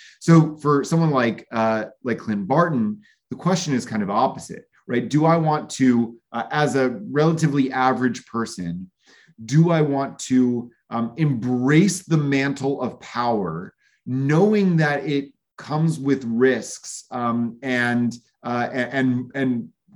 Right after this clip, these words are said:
questionable morality in some cases,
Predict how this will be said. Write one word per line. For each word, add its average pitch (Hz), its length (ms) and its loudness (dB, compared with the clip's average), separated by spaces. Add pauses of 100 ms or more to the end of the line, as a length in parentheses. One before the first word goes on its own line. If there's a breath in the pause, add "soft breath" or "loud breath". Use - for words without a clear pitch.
questionable 147 1160 0 (320)
morality 127 800 4
in 110 180 2
some 131 260 -2
cases, 104 600 -6